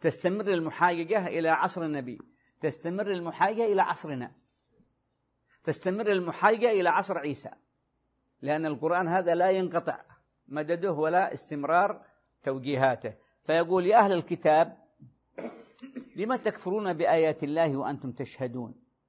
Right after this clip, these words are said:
إذن كنتم معذورين عندما كذب عليكم الرح-، الرهبان والأحبار والقساوسة،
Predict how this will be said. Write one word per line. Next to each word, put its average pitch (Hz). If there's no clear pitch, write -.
إذن 190
كنتم 220
معذورين 190
عندما 180
كذب 180
عليكم 156
الرح-، 135
الرهبان 143
والأحبار 147
والقساوسة، 123